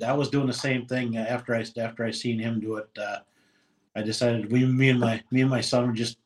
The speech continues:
uh, put a, put a ma-, regular mask on and just dive under the water. And, uh, we, uh,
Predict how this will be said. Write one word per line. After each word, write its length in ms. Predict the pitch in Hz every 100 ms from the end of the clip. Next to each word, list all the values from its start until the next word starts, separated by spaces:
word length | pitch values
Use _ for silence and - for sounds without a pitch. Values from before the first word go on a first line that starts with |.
| 123
uh, 180 | 113
put 200 | 107 -
a, 100 | 117 113 _ -
put 60 | 127
a 40 |
ma-, 180 | 107 110 - 107
regular 280 | 120 123 110
mask 340 | 110 117 -
on 160 | 117 117
and 100 | 110
just 180 | 104 - _ - - -
dive 240 | 117 110 123
under 160 | 123
the 100 | 117
water. 480 | 107 117 120 117 - _ _ _ _ -
And, 260 | 110 107
uh, 180 | 110 104 - _ _ - - - _ _ _ _ _ _ _ _
we, 220 | - 127 120
uh, 180 | 104